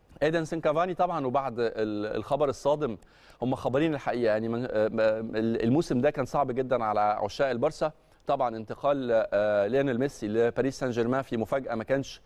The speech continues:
آه، اكتر ال-، عشاق البارسا تشاؤما يتوقعها، ومن بعدها كان خبر طبعًا اعتزال كون اجويرو مهاجم ارجنتين ولاعب البارسا الجديد نتيجه مشاكل في القلب. الكلام النهارده على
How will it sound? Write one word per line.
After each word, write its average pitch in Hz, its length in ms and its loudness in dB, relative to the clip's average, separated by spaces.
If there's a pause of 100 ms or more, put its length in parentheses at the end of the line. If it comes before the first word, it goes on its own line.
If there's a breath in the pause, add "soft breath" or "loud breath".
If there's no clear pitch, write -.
(420 loud breath)
آه، 113 180 2
اكتر 147 380 -4
ال-، 104 640 0
عشاق 143 280 0
البارسا 135 360 -2
تشاؤما 127 580 0
يتوقعها، 156 720 -2 (260 loud breath)
ومن 139 240 0
بعدها 139 500 0 (220 soft breath)
كان 131 160 0
خبر 127 280 -2
طبعًا 123 480 -2
اعتزال 117 600 -2 (160)
كون 135 180 0
اجويرو 127 380 2
مهاجم 123 400 -2
ارجنتين 110 520 -2
ولاعب 120 640 2
البارسا 101 720 -2
الجديد 120 420 -2 (560 loud breath)
نتيجه 143 380 0
مشاكل 139 360 -2
في - 100 -4
القلب. 151 320 0
الكلام 156 380 0
النهارده 180 460 2
على 175 380 0